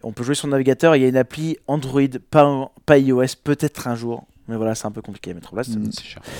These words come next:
Speaker 1: C'est cher, voilà. Euh, donc, c'est, c'est jouable sur Android.
Speaker 2: En fait, c'est cher et
Speaker 1: et
Speaker 2: surtout,
Speaker 1: par
Speaker 2: il faudrait
Speaker 1: navigateur.
Speaker 2: qu'on rende le truc payant. C'est
Speaker 1: C'est
Speaker 2: ça qui nous,
Speaker 1: pour
Speaker 2: qui nous
Speaker 1: rentabiliser.
Speaker 3: Tu peux pas le faire gratos.
Speaker 2: Pour rentabiliser. Bah, en fait, c'est, ça coûte cent euros par
Speaker 3: Ah
Speaker 2: an.
Speaker 3: oui, oui.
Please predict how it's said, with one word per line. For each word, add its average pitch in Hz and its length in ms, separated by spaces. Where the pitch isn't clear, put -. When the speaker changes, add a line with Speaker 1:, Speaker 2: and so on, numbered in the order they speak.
Speaker 1:
C'est - 120
cher, 85 160
voilà. 73 220
Euh, 120 720
donc, 139 180
c'est, 147 200
c'est 143 140
jouable 139 200
sur 143 160
Android. 135 320
Speaker 2:
En - 40
fait, 165 160
c'est 139 140
cher 165 320
et 131 60
Speaker 1:
et 123 40
Speaker 2:
surtout, 143 240
Speaker 1:
par 190 60
Speaker 2:
il 180 40
faudrait 135 160
Speaker 1:
navigateur. 143 80
Speaker 2:
qu'on 117 60
rende 160 160
le 143 100
truc - 220
payant. 120 260
C'est 156 100
Speaker 1:
C'est - 80
Speaker 2:
ça 226 100
qui - 160
nous, 151 160
Speaker 1:
pour 139 100
Speaker 2:
qui 147 40
nous 135 60
Speaker 1:
rentabiliser. 123 460
Speaker 3:
Tu 120 80
peux - 40
pas 120 60
le 120 60
faire 123 120
gratos. 120 220
Speaker 2:
Pour 135 80
rentabiliser. 139 500
Bah, 135 100
en 135 60
fait, 185 180
c'est, 135 280
ça 135 160
coûte - 180
cent 156 220
euros 151 240
par 147 160
Speaker 3:
Ah 143 60
Speaker 2:
an. 131 40
Speaker 3:
oui, 135 80
oui. 131 120